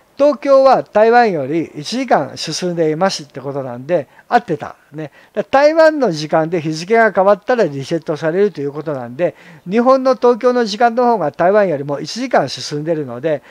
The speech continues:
だから日付が変わった、あのー、一時間後、ね。一時になったら台湾がちょうど十二時なので、十っていうか零時なんで、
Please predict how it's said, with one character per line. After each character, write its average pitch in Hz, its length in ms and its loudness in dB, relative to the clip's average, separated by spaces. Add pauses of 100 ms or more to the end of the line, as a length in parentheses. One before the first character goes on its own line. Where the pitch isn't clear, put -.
(220)
だ 247 140 4
か 165 80 0
ら 131 40 -6
日 180 140 -8
付 214 240 -4
が 254 200 2
変 240 140 4
わ 233 120 8
っ 226 100 0 (180)
た、 214 240 4 (320)
あ 170 140 -2
の 160 540 2
ー、 - 80 -12
一 190 200 -6
時 220 60 -4
間 196 220 4
後、 160 220 -2 (280)
ね。 175 240 -6 (380)
一 233 300 -2
時 254 180 -6
に 233 140 0
な 233 140 6
っ 208 100 -2
た 233 140 2
ら 240 140 6
台 202 300 4
湾 196 200 4
が 202 120 2
ち - 140 -2
ょ 147 60 2
う 147 40 -2
ど 151 120 0
十 151 260 -2
二 185 140 0
時 151 160 -8
な 127 100 -8
の 127 100 -10
で、 147 260 -6
十 185 160 -4
っ - 20 -6
て 156 100 -8
い - 20 -4
う 139 40 -2
か 147 40 0
零 233 180 4
時 139 180 -6
な 117 100 -8
ん 123 140 -16
で、 156 160 -2